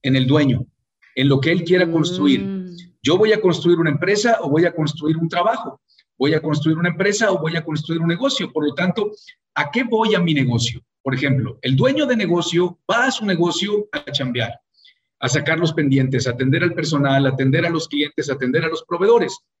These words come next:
Speaker 1: El dueño de empresa va a su empresa a revisar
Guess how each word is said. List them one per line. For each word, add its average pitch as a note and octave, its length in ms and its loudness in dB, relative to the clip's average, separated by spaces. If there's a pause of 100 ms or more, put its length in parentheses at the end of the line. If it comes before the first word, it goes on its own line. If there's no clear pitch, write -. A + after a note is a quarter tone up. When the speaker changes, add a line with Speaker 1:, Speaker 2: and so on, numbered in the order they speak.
(100)
Speaker 1:
El C#3 200 2
dueño A3+ 320 4
de A3 80 4
empresa E3 680 0
va E3+ 200 2
a F#3 80 2
su G3 160 -2
empresa F3 560 -2 (260)
a B2+ 80 0
revisar C#3+ 580 2